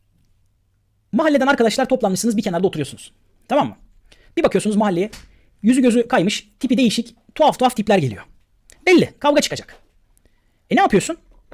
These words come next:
Şöyle bir bakıyorsun. "Cık, biz bunları dövemeyiz. Bir yardımcı çağıralım." deyip bir ıslık çalıyorsun.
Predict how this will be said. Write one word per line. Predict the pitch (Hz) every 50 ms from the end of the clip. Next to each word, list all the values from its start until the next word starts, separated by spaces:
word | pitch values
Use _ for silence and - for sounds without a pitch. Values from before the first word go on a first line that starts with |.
| - _ _ _ _
Şöyle | - 330 330
bir | 320 254
bakıyorsun. | 285 - - 359 - - 180 202 - _ - _ _ _ _
"Cık, | - - _ _ _ _ _ _ _ _ - 160
biz | 214 202 190
bunları | 190 190 190 165
dövemeyiz. | 165 165 156 139 113 - - - - - _ _ _ _ _ _ _ _ _ - - _ _ _ _ _ _ _ _ _
Bir | - 294
yardımcı | 254 226 208 214 208 196
çağıralım." | - 190 151 127 113 - 214
deyip | 294 302 -
bir | 294
ıslık | 262 - - - -
çalıyorsun. | 170 131 120 - - -